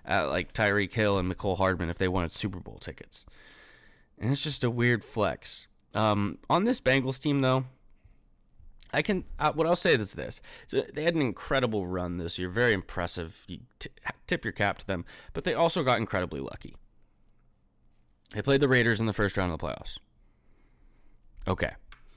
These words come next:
They played the Titans with, uh, Derrick Henry coming off an injury in his first game back and Ryan Tannehill looking like absolute dog shit, and they beat them. And then they beat the Chiefs in Arrowhead. That's the most impressive thing, and that's,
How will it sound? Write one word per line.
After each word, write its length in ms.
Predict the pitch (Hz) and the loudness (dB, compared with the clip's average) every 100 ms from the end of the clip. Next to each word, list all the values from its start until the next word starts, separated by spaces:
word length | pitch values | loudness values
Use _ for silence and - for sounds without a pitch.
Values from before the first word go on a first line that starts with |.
| - | -4
They 120 | 107 | 0
played 300 | 117 143 139 | 4 6 6
the 60 | 143 | 2
Titans 600 | 135 156 135 101 107 95 | -2 2 4 2 -2 -2
with, 220 | 98 98 | -2 0
uh, 120 | 95 | 0
Derrick 400 | 92 98 117 143 | -2 0 2 2
Henry 280 | 127 123 123 | 2 0 0
coming 300 | 117 127 123 | 0 0 2
off 220 | 107 107 | 2 2
an 80 | 113 | 2
injury 520 | 98 95 95 92 87 - - | 0 0 0 0 -2 -4 -14
in 60 | - | -6
his 120 | 95 | -4
first 300 | - 110 110 | 0 0 0
game 200 | 120 107 | 0 0
back 340 | 90 87 90 - - - | 0 0 0 -4 -20 -14
and 160 | 85 98 | -6 0
Ryan 300 | 104 110 107 | 2 2 2
Tannehill 580 | 107 101 95 95 90 87 | 2 2 2 2 2 0
looking 260 | 95 95 | -2 -2
like 180 | 90 87 | -2 0
absolute 540 | 92 87 - 90 90 - 85 - | 0 -2 -4 -4 -4 -8 -18 -4
dog 320 | 98 87 80 | -2 -2 -4
shit, 260 | - 78 - | -8 -8 -8
and 140 | 90 | -8
they 80 | 87 | -8
beat 280 | 82 82 - | -8 -10 -12
them. 240 | 76 85 - - - - | -12 -12 -16 -20 -18 -2
And 160 | 123 | 2
then 160 | 139 175 | 4 4
they 100 | 196 | 4
beat 200 | 170 190 | 2 0
the 60 | 170 | -2
Chiefs 340 | - 170 - | -2 -2 0
in 80 | 151 | 2
Arrowhead. 420 | 135 110 92 65 | 4 2 0 -4
That's 220 | - 127 | 0 0
the 100 | - | 2
most 240 | 135 143 143 | 2 2 0
impressive 420 | 135 120 - 120 | 2 0 0 -6
thing, 280 | - 127 87 | -2 0 0
and 80 | 90 | -2
that's, 200 | 104 | -2